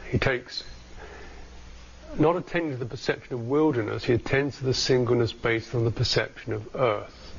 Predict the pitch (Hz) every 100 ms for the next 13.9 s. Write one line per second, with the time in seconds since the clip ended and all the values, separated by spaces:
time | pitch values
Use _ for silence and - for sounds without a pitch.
0 | - - - - - - 117 104 107 -
1 | 131 110 104 117 117 123 117 113 104 101
2 | 101 - - 120 120 123 107 104 101 104
3 | 101 104 107 110 107 110 98 98 104 104
4 | 98 - 214 117 92 107 104 107 104 -
5 | - - - - - - - 110 101 113
6 | 110 - 110 101 120 - - 151 123 -
7 | 139 120 117 113 104 147 113 127 - 123
8 | 110 147 160 - - 110 - - - -
9 | - 127 135 113 135 104 151 151 147 127
10 | - 117 110 110 104 113 - 117 113 -
11 | 113 101 - - - - - 131 104 95
12 | - - - 160 123 120 123 110 110 -
13 | - 123 113 107 - 110 98 101